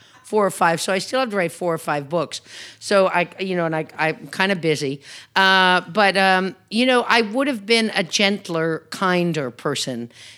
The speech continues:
if I could have been a gentler, kinder person. Um, yeah, that's what I would have been. I would, that's what, I, I, I, you know, because, uh, yeah, like, I, you know, people are so good,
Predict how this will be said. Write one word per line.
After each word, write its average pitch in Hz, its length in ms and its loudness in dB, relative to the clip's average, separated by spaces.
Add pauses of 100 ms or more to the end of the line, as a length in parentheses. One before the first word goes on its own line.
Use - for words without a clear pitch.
(140)
if 160 220 -2
I 156 220 0
could 127 580 -6
have 131 280 -6
been 120 480 -6
a 139 80 -6
gentler, 123 440 -8
kinder 117 320 -10
person. 113 560 -12 (160)
Um, 117 560 -8 (880)
yeah, 117 400 -6
that's 160 320 -8
what 135 160 -8
I 120 100 -4
would 113 160 -8
have 107 160 -12
been. 107 400 -14
I 127 120 -8
would, 123 260 -12
that's 139 300 -10
what, 123 240 -12
I, 117 100 -10 (100)
I, 117 120 -18 (100)
I, 139 80 -12
you 147 160 -12
know, 147 180 -4
because, 147 540 -6
uh, 135 240 -6 (1600)
yeah, 190 420 -4 (260)
like, 175 380 -12
I, 170 60 -10
you 180 240 -8
know, 190 160 -6
people 202 600 -8
are 147 360 -4
so 151 720 -4
good, 127 420 -4